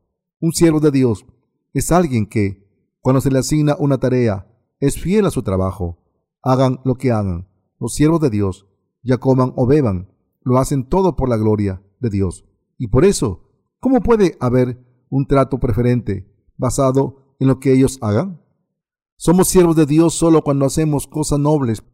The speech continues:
pero no cuando la gente nos subestima. Entonces, ¿quién ha establecido los requisitos para distinguir las obras nobles de las no nobles? En el dominio de Dios,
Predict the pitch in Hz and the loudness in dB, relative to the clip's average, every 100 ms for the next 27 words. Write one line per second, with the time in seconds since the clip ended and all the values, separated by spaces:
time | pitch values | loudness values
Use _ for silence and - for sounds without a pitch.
0 | _ 131 131 151 151 139 139 127 147 143 | _ 2 4 2 2 0 0 -2 -2 -2
1 | 123 143 131 _ - 135 135 123 - 131 | -2 -6 -6 _ -4 -2 0 0 0 -2
2 | 208 - _ _ _ _ _ _ 185 214 | -2 -8 _ _ _ _ _ _ -6 -2
3 | 214 - 90 - _ _ _ _ _ _ | -2 -2 -8 -10 _ _ _ _ _ _
4 | _ 240 262 220 190 170 202 196 151 127 | _ -2 -2 0 0 0 2 4 4 0
5 | 123 120 147 127 117 - 120 117 113 120 | -4 -6 -6 -2 -4 0 0 0 -2 -2
6 | 117 131 123 _ _ _ _ _ - 110 | 0 0 -4 _ _ _ _ _ -6 0
7 | 139 127 131 143 123 101 - _ _ 120 | 0 2 2 2 2 -2 -6 _ _ -2
8 | 120 117 123 113 120 214 - _ _ _ | 0 2 2 2 2 -2 -8 _ _ _
9 | _ _ _ _ _ _ 165 165 170 175 | _ _ _ _ _ _ 2 4 6 4
10 | 208 196 190 156 135 139 127 | 4 4 4 2 2 0 -4